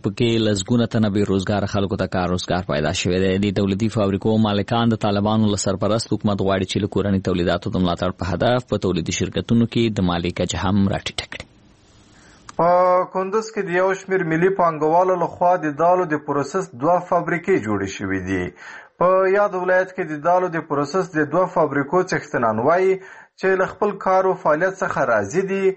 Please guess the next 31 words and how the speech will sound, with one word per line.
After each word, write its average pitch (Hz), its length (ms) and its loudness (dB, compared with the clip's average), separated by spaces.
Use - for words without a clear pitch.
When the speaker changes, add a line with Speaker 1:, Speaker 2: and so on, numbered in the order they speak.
Speaker 2:
خو 202 120 2
د 196 140 2
طالبانو 170 580 2
پر 160 160 -2
سرپرست 147 540 -2
حکومت 117 400 -2
غږ 190 200 2
کوي 190 300 0
چې 190 320 4
کورني 190 400 2
تولیداتو 185 640 0
څخه 190 240 -4
د 165 140 -2
ملاتړ 151 440 2
په 190 80 2
هدف 185 400 0
د 139 160 2
هیواد 180 400 0
په 147 120 -4
ګمرکونو 135 600 0
کې 160 240 0
دوی 196 180 4
ته 196 60 4
اسانتیاوې 196 640 0
رامنځته 196 420 -2
کړي 196 220 0
او 151 40 4
دغه 196 280 2
راز 190 260 0
د 151 160 0
مالیې 165 280 2